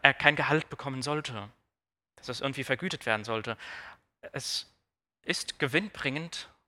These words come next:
f-, für Gottes Reich zu arbeiten, in Gottes Reich beschäftigt zu sein.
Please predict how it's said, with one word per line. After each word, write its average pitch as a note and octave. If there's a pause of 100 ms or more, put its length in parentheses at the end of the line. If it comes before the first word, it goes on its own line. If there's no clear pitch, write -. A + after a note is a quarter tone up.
(1000)
f-, -
für D#3 (100)
Gottes -
Reich B2+ (760)
zu -
arbeiten, B2 (840)
in C#3
Gottes C#3+
Reich C3+ (320)
beschäftigt -
zu C#3
sein. G#2+